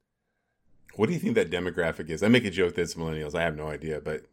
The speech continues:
like, do you think this is younger people that are just, like, whatever, or do you just think they're just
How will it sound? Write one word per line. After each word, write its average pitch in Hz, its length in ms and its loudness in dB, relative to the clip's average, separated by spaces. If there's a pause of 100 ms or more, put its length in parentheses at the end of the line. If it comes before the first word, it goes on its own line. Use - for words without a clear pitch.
(460)
like, 82 220 -6
do - 80 -10
you 92 40 -6
think 123 180 -6
this 107 100 -8
is 85 100 -12
younger 87 280 -4
people 117 380 -4
that 92 160 0
are - 20 -12
just, 82 200 -6
like, 80 140 -2
whatever, 85 380 0
or 98 60 4
do - 60 0
you 82 60 -6
just 78 100 -12
think 87 120 -10
they're 82 100 -4
just 78 140 -10